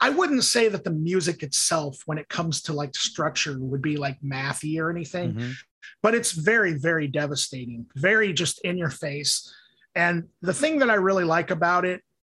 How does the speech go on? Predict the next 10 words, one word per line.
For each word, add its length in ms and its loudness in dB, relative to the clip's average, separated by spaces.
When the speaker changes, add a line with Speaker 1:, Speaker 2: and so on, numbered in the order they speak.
Speaker 1:
is 220 0
that 340 2
it, 320 0
they 160 2
utilize 880 2
the 100 -4
high 320 2
and 180 0
low 280 2
vocals 840 -2